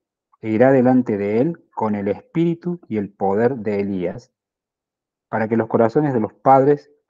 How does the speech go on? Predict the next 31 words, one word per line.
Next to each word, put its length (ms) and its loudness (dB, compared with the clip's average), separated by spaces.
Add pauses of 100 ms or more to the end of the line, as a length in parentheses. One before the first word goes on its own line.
se 220 -6
vuelvan 380 4
a 60 -2
los 240 -6
hijos 560 -8
y 80 -6
a 60 0
los 140 -2
rebeldes, 760 0 (600)
a 100 -10
la 100 -6
prudencia 500 0
de 120 0
los 100 -2
justos, 640 -4 (680)
para 160 -4
preparar 340 2
al 140 4
Señor 540 -4 (100)
un 280 -4
pueblo 340 4
bien 320 0
dispuesto". 640 -10 (960)
San, 760 -8
San 360 -6
Lucas 560 -4
uno, 260 0
trece 300 -4
y 60 -2
diecisiete. 640 -12 (1800)
Jesús 600 0